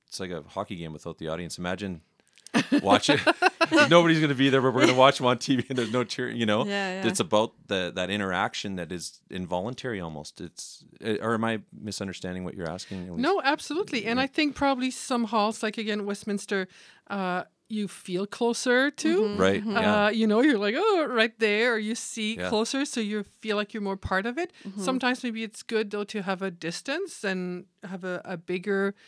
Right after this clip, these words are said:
Speaker 1: Yeah.
Speaker 2: picture.
Speaker 3: Yeah.
Speaker 2: Uh, I'm
Speaker 1: Yeah.
Speaker 2: just trying to, to maybe cater to, uh, an audience who's not certain about, um,
Speaker 3: Yeah, I mean, I actually get this a l-, question a lot from
Speaker 2: Yeah.
Speaker 3: people,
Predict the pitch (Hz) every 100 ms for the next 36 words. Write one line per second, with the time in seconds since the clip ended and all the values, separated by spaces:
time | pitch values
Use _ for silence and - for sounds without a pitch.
0 | - 87 85 _ - - 202 - 311 403
1 | 466 _ _ 214 202 185 190 - 233 233
2 | 240 240 330 - 294 277 277 262 214 254
3 | 247 233 233 - 240 233 240 240 - 220
4 | 220 214 214 214 - 202 190 190 - -
5 | 196 190 190 202 196 202 170 196 180 180
6 | 180 - - 180 165 185 147 143 170 160
7 | 160 - - 156 151 147 156 - _ 403
8 | 415 339 285 330 339 - - - 320 381
9 | - 415 269 254 - 254 - 214 202 190
10 | 196 - - 233 - 220 196 190 - 208
11 | 233 214 202 196 185 180 175